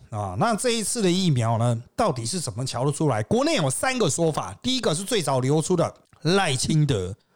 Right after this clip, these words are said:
透过跟他很好的，哦，这个安倍家族，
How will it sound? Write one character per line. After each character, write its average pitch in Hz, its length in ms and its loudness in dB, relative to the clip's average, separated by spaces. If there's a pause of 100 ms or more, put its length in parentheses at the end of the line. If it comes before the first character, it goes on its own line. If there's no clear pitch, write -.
(140)
透 202 120 2
过 143 220 0
跟 160 160 0
他 151 160 2
很 131 220 0
好 113 400 -4
的， 110 200 0 (520)
哦， 85 340 -6
这 104 120 -2
个 90 640 -6
安 147 140 0
倍 147 160 2
家 117 280 2
族， 87 220 -10